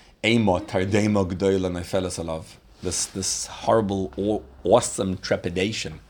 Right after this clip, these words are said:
And he falls asleep, and Hashem says to him, "Okay, I'm giving you a choice. Which one do you want? You have a choice. Either you could,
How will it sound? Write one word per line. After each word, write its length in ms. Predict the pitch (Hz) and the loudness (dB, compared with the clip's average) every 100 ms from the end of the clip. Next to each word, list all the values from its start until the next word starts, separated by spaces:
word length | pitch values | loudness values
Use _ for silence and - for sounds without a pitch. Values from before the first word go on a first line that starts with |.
| - - - - | -20 -18 -16 -6
And 120 | 92 | -4
he 40 | |
falls 280 | 90 107 107 | -2 0 0
asleep, 360 | 107 92 85 - - - _ _ - _ _ 98 | 0 -2 -6 -8 -20 -20 _ _ -20 _ _ -4
and 120 | 95 | -2
Hashem 300 | 92 98 95 | 0 0 0
says 200 | 95 95 | -2 -2
to 80 | 90 | -4
him, 300 | 87 85 - _ _ - | -4 -4 -8 _ _ -14
"Okay, 320 | - 80 - - - _ - | -6 -6 -6 -18 -20 _ -8
I'm 120 | 90 | -6
giving 200 | 87 92 | -2 -2
you 120 | 87 | -2
a 40 | 85 | -4
choice. 460 | - 78 - - - _ _ _ | -4 -4 -6 -12 -14 _ _ _
Which 260 | 90 95 - | -2 -2 0
one 200 | 92 87 | -2 -2
do 80 | 85 | -4
you 80 | 85 | -4
want? 220 | 76 - - - - - - - - - | -6 -6 -6 -6 -10 -18 -20 -14 -8 0
You 60 | 101 | 4
have 160 | 104 101 | 4 4
a 40 | |
choice. 480 | - 117 123 - - | 6 6 4 -2 -6
Either 460 | 117 127 135 156 233 - - - _ | 0 4 4 4 0 -12 -20 -20 _
you 220 | 98 107 | -2 -2
could, 420 | 104 107 92 92 | 0 0 0 -2